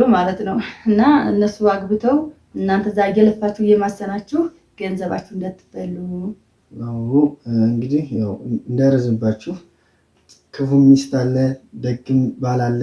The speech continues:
Speaker 2: ክፉም ባል አለ። ሁላችሁም ተሳስባችሁ ያው እንግዲህ ራሳችሁ ጋር እየተወያያችሁ ከባል፣ ባልሽ ማለት አባትሽ፣ እናትሽ፣ ወንድምሽ ሁሉም ነገር ሊሆን ይችላል እና ራስሽ ጋር እየተመካከርሽ ህይወትሽን ለውጪ ማለት ነው። ወደ ሀገራችሁ ያልገባችሁ ወደ ሀገራችሁም ቶሎ ያስገባል።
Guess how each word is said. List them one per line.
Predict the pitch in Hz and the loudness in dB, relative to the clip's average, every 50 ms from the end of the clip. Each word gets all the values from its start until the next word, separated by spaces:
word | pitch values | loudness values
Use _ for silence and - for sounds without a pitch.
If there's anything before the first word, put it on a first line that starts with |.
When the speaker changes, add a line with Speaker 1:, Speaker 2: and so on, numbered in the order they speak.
| 123 123 120 | -2 -4 -6
Speaker 2:
ክፉም | - - - - 113 110 | -8 -14 -8 -2 -2 0
ባል | 104 107 107 107 | 0 0 -2 -2
አለ። | 107 104 107 107 107 110 110 | -2 -2 -2 -2 -2 -2 -2
ሁላችሁም | 110 - 113 110 110 104 107 - - 113 | -2 -2 -2 0 0 -2 -4 -8 -10 -8
ተሳስባችሁ | 113 113 117 117 110 - 113 113 113 - - 175 185 180 - _ _ _ _ _ _ _ _ _ _ - | -6 -4 -4 -4 -6 -4 -4 -4 -4 -4 -4 -6 -6 -6 -10 _ _ _ _ _ _ _ _ _ _ -2
ያው | 135 143 139 | 2 4 4
እንግዲህ | 123 113 107 - - 120 127 135 | 4 2 0 -4 -6 -2 0 0
ራሳችሁ | 156 160 156 160 151 143 - 135 | 2 2 2 0 0 0 0 0
ጋር | 131 135 127 123 | 0 2 2 4
እየተወያያችሁ | 123 131 139 135 - 135 120 110 110 110 107 - - - _ | 6 4 4 4 2 0 0 2 2 2 2 0 -4 -14 _
ከባል፣ | - 151 151 156 151 143 135 - - | -4 -2 0 4 6 4 4 4 2
ባልሽ | 135 151 160 170 170 - | 0 0 0 0 0 0
ማለት | - 147 143 151 147 - | 0 2 2 2 2 -2
አባትሽ፣ | 135 120 117 120 117 113 - - - - | -4 -6 -4 -4 -4 -4 -6 -8 -10 -4
እናትሽ፣ | - 117 113 113 110 - 117 - - - | -2 0 0 0 0 -4 -8 -16 -10 -4
ወንድምሽ | 113 113 110 113 113 113 113 113 110 - - _ _ _ _ _ _ _ _ _ - | -2 -2 0 0 2 2 2 0 0 -4 -10 _ _ _ _ _ _ _ _ _ -2
ሁሉም | 135 135 135 | 2 4 4
ነገር | 135 127 120 120 113 | 4 4 4 2 2
ሊሆን | 110 113 110 107 107 | 2 2 2 2 2
ይችላል | 104 101 - 110 107 107 110 | 0 -2 -4 -4 -2 -2 0
እና | 110 110 127 156 165 - _ _ _ _ _ - | 0 0 -2 -2 -6 -10 _ _ _ _ _ -8
ራስሽ | 120 120 117 120 123 | -6 -6 -6 -4 -4
ጋር | 131 123 | -2 -2
እየተመካከርሽ | 123 127 135 - - 135 135 135 131 - - 143 - - - - - | 0 0 0 0 2 4 4 4 4 2 2 0 -2 -2 -4 -10 -12
ህይወትሽን | - - 120 123 123 113 - - - 120 120 117 | -10 -6 -4 -4 -4 -4 -6 -8 -4 0 2 2
ለውጪ | 113 120 117 113 110 110 110 - 139 | 4 4 4 4 2 2 0 -2 -2
ማለት | 131 123 120 117 123 | -2 -2 -2 -2 -2
ነው። | 131 120 | -2 -2
ወደ | 107 101 | 0 0
ሀገራችሁ | 101 101 107 104 101 104 - - 113 | -2 -2 -4 -4 -6 -6 -6 -4 -2
ያልገባችሁ | 113 113 113 117 113 113 - 123 120 - | -2 -2 -2 -4 -8 -8 -10 -10 -10 -10
ወደ | 127 127 127 | -8 -6 -4
ሀገራችሁም | 123 127 135 127 131 127 123 - - 135 131 | -4 -2 -2 -2 -2 -2 -4 -4 -4 -4 -4
ቶሎ | 127 - 135 127 127 | -2 -4 -4 -2 -2
ያስገባል። | 123 120 117 113 - - 131 120 - 135 135 135 | 0 -2 -2 -4 -6 -10 -10 -6 -4 -4 -4 -4